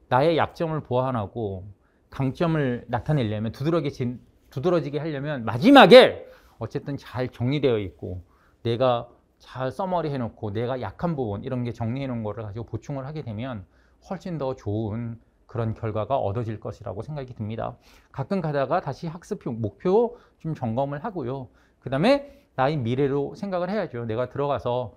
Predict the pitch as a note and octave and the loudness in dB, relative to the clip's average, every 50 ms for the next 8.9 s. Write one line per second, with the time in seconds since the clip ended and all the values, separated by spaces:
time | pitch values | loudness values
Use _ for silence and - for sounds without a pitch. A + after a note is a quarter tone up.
0 | _ _ _ - A#2+ B2 B2 - E3+ E3 C#3+ C#3 B2 C3 B2 D#3+ G3 - F3 E3 | _ _ _ -6 -4 -4 -2 -2 -2 -2 -2 -4 -4 -6 -6 -8 -8 -8 -8 -8
1 | D3+ B2+ A2+ G#2 G#2+ A#2 - - G#2 G#2 A#2+ C3 B2 A2+ A2+ A#2+ A2+ - A#2+ A#2 | -6 -6 -6 -8 -8 -8 -8 -8 -6 -6 -4 -4 -4 -4 -6 -6 -6 -6 -4 -4
2 | B2 - - C3+ B2 A#2+ B2+ - - - - - _ _ _ _ _ - - G#2+ | -6 -6 -6 -8 -8 -8 -8 -12 -18 -20 -20 -20 _ _ _ _ _ -8 -4 -2
3 | G#2 G#2 G2+ G#2 G#2 G#2 G#2 - - - - - - - - - - - - B2+ | -2 -2 -2 -2 -4 -4 -6 -8 -10 -12 -12 -14 -16 -18 -20 -20 -12 -8 -4 -4
4 | B2+ A#2+ C3+ B2+ A#2 A#2 - A#2+ A2+ - C3 A2 G2 F#2+ A#2 A2+ - C3 B2 B2+ | -2 -2 -2 -4 -6 -6 -8 -10 -8 -6 -4 -4 -4 -4 -6 -6 -4 -6 -6 -6
5 | B2+ A#2+ C3 C3+ B2 G#2 G#2 A#2+ B2+ C3+ A#2+ A#2+ A#2 A2+ A2 G#2 G2+ G2 - - | -4 -4 -4 -2 -2 -2 -4 -4 -4 -4 -4 -4 -4 -4 -4 -4 -6 -8 -8 -8
6 | G2 - A2+ A2 A2+ A#2+ C3+ D3+ D#3 D#3 - _ _ _ _ _ _ _ _ _ | -8 -6 -4 -4 -4 -4 -4 -6 -8 -10 -12 _ _ _ _ _ _ _ _ _
7 | - A#2+ G#2 G2+ G2+ G2+ G#2+ - - - _ _ _ - A#2+ C3+ C#3+ C#3+ - D3 | -8 -4 -2 -2 -2 -2 -4 -8 -16 -20 _ _ _ -4 -2 0 0 0 -2 -2
8 | C3+ A#2+ - - B2 A2+ G#2+ F#2+ - A2 G#2 G2+ G#2 - A#2 A#2 A#2 A2+ | -4 -4 -2 -4 -4 -4 -4 -6 -6 -6 -8 -8 -8 -10 -12 -14 -14 -16